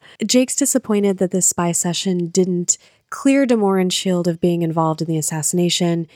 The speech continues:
and he decides that it is about time to move to the apartment on West Neely, which he does ten days later. He keeps his place on Mercedes Street so that he can continue to check in on the Oswalds until they make the move because there's still someone currently living upstairs.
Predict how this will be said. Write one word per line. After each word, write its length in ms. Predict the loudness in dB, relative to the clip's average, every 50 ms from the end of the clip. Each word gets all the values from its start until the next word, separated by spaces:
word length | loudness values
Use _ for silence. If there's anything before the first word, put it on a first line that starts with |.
| -20 _ _ _ _
and 160 | -4 -2 0
he 60 | 0
decides 480 | 0 0 -2 -2 0 0 -2 -2 -4 -4
that 260 | -4 -4 -4 -4 -2 -4
it 100 | -2 -2
is 300 | -2 -2 -2 -2 -2 -2
about 260 | -2 0 -2 -2 -2
time 340 | -4 -4 -2 0 0 0 -2
to 120 | -4 -2 -2
move 180 | 0 0 0 0
to 80 | -2
the 80 | -2 -2
apartment 360 | -2 -4 -6 -8 -6 -4 -4 -4
on 100 | -2 -2
West 260 | -2 -4 -4 -4 -4
Neely, 440 | -2 -2 -2 -2 -4 -6 -8 -10 -8 -6
which 160 | -6 -4 -4
he 80 | -4 -4
does 340 | -2 -2 -2 -2 -2 -2 -4
ten 260 | -4 -6 -6 -6 -4
days 260 | -4 -4 -4 -4 -6 -6
later. 320 | -8 -10 -10 -12 -12 -14 _ _ _ _
He 140 | -4 -2 0
keeps 240 | 0 0 0 0 -2
his 120 | -4 -4
place 320 | -4 -2 -2 0 0 0
on 80 | 0 0
Mercedes 440 | 0 0 0 0 0 0 0 -2 -2
Street 300 | -2 -4 -2 -2 -2 -2
so 100 | -2 -4 -4
that 60 | -6
he 180 | -6 -6 -6
can 380 | -6 -4 -4 -4 -2 -2 -4 -4
continue 520 | -4 -2 -2 -2 0 0 0 2 2 0 0
to 100 | -2 -4
check 300 | -6 -4 -2 -2 -2 0
in 100 | 0 0 0
on 120 | 0 -2
the 80 | -2 -2
Oswalds 680 | -2 -2 -2 -2 -2 -2 -2 -2 -4 -4 -4 -4 -4 -6 _ _ _ _ _ _ _ -4
until 300 | -4 -2 0 0 0 2
they 180 | 2 2 2 2
make 280 | 2 0 -2 -2 -2
the 80 | -2 -2
move 500 | 0 0 0 0 0 0 -2 -2 -4 -4
because 240 | -4 -4 -4 -2 -2
there's 180 | -2 -2 -2 -2
still 180 | -4 -4 -4 -4
someone 320 | -2 -2 -2 -2 -4 -4
currently 340 | -6 -8 -12 -12 -10 -10 -8
living 260 | -8 -8 -8 -10 -12
upstairs. 580 | -12 -12 -12 -10 -10 -10 -12 -10 -10 -10 -10